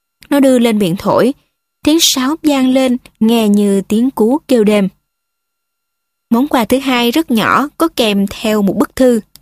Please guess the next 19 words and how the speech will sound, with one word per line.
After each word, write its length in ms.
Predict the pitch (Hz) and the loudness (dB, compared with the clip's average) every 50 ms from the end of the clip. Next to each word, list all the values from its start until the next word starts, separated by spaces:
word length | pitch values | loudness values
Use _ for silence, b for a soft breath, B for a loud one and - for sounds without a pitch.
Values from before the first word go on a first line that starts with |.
| _ _ _ _ _ _ _ _ _ _ _ _ _ _ _ _ _ _ _ _ _ _ _ _ _ _ _ _ _ _ _ _ _ _ _ _ | _ _ _ _ _ _ _ _ _ _ _ _ _ _ _ _ _ _ _ _ _ _ _ _ _ _ _ _ _ _ _ _ _ _ _ _
"Chúng 180 | - 285 285 311 | -4 -2 -2 0
tôi 300 | 302 285 269 262 254 220 | 2 2 4 4 2 2
đã 120 | 190 185 | 0 0
nhận 200 | 208 214 190 185 | 0 0 0 0
được 240 | 190 190 175 - 208 | -2 -2 -2 -2 -2
lời 160 | 202 190 190 | 0 0 0
chúc 180 | - - 277 - | -2 -4 -4 -4
của 100 | 196 190 | -4 -4
cháu, 400 | - 208 196 202 226 269 330 339 _ _ _ _ - | -2 -2 -2 -2 -2 -2 -2 -4 _ _ _ _ -2
gửi 140 | 196 208 233 | 0 0 2
kèm 300 | - 294 247 220 220 233 | 2 0 0 0 0 -2
theo 160 | - 254 240 | -2 -2 -2
đây 200 | 240 254 254 262 | 0 2 2 2
món 180 | 247 247 294 | 0 0 0
quà 180 | 320 285 226 180 | 0 -2 -2 -2
Giáng 160 | 180 190 233 | -2 -2 -2
sinh 260 | - - - 247 208 | -2 0 0 0 -2
cho 120 | 196 202 190 | -2 -4 -4
cháu, 360 | - 196 196 202 233 277 349 | -4 -4 -2 -2 -2 -2 -4